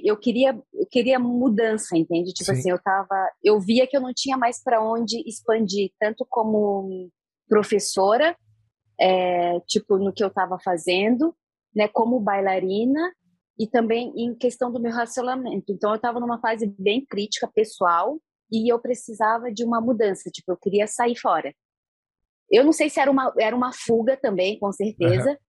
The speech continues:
Speaker 1: <laughs> mas eu queria, eu queria um, eu precisava dessa mudança. Então, eu aceitei, né, esse, esse, essa oportunidade.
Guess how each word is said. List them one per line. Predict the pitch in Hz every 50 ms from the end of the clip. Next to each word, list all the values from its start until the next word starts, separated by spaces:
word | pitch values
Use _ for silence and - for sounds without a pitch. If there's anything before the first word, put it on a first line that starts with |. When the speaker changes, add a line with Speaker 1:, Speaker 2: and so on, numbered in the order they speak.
| _
Speaker 1:
<laughs> | 233 240 226 226 - 285 269 262
mas | 277 214
eu | 285 285 269
queria, | - - 294 269 277 262 294 240 220 262 285 330 - - - - _ _ - _
eu | - 208 208
queria | - 254 220 226 233 233
um, | 240 240 226 - - 139 - _
eu | - 214 214
precisava | - 247 226 226 226 220 226 240
dessa | 214 226 220 - 247
mudança. | 226 233 254 220 214 196 180 175 170 - 185
Então, | 185 - 214 202 208
eu | 208 208 214
aceitei, | 220 - - 247 254 - _ - 196 180 180 196 254 320 - _ _ _ _ _ _ _ _ _
né, | - 185 175 185 190
esse, | 190 190 - - 202 190 185 185 180 170 170 165 160 156 143 151 151 151 156 - _ _ _ _ _ _ _ _ _ _ _ _ _ _ _ _ _ _ _ _
esse, | 175 175 - - - 185 185 185 180 175
essa | 175 175 - 185
oportunidade. | 175 - 190 185 - 208 208 214 214 202 180 165 160 160 151 147 156 156